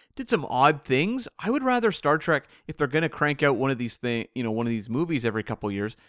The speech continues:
do something that's kind of weird and interesting that you can do as a one-off. Fans are gonna watch it. Um, you are not dependent on people watching it weekly for ten weeks or eight weeks or whatever.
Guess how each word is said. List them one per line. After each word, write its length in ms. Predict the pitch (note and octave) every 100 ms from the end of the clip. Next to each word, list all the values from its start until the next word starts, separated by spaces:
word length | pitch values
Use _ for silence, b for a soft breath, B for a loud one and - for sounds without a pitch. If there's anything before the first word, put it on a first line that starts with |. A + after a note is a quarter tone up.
| b b _ _ _ _ _ -
do 140 | A3+
something 400 | C4 D#4+ C#4 C#4+
that's 180 | C4 -
kind 160 | G3+ A#3+
of 100 | F3
weird 260 | D3+ A3+
and 100 | G#3
interesting 800 | D3+ F#3+ A3 - D3 D3 D#3+ C3
that 260 | D3 D#3 D#3 b b
you 140 | - G#3+
can 80 | G3
do 240 | A#3+ D#4+
as 100 | A3
a 60 | D3
one-off. 600 | A2 G#2 E2 C2+ - _ _ D3
Fans 240 | F#3 B3+
are 40 |
gonna 160 | C#4 B3
watch 380 | F3 B2 G#2 -
it. 200 | A2+ - b b b _ B2
Um, 500 | C3 B2+ B2+ B2 - _ _ _
you 220 | - D3 - - -
are 120 | C3+
not 280 | C3 F3+ G3
dependent 420 | - C#3+ C#3+ E3
on 300 | - A#2 A#2 -
people 460 | D3 C#3 C3+ A#2 b -
watching 480 | G#2 C#3+ - E3+
it 100 | D#3+
weekly 460 | A2+ A#2+ B2+ B2 C3
for 280 | - A2+ -
ten 300 | - B2+ A#2+
weeks 280 | A2 A#2 -
or 120 | G2
eight 160 | A#2 G#2+
weeks 280 | A#2+ - -
or 80 |
whatever. 460 | G#2+ G2 F#2+ A2+